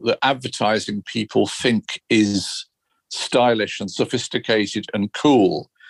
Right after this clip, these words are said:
is the most important thing. And occasionally, you can do advertising that's stylish and sophisticated and cool, but also happens to be popular and effective.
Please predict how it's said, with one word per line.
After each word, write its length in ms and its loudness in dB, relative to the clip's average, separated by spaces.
is 240 2
the 120 0
most 360 2
important 680 -2
thing. 500 0
And 140 2
occasionally, 1000 0
you 120 4
can 300 0
do 160 4
advertising 720 0
that's 200 -8
stylish 480 2
and 100 -4
sophisticated 880 0
and 180 -4
cool, 300 4
but 140 4
also 360 2
happens 360 -6
to 100 -8
be 140 2
popular 560 0
and 100 -4
effective. 640 -2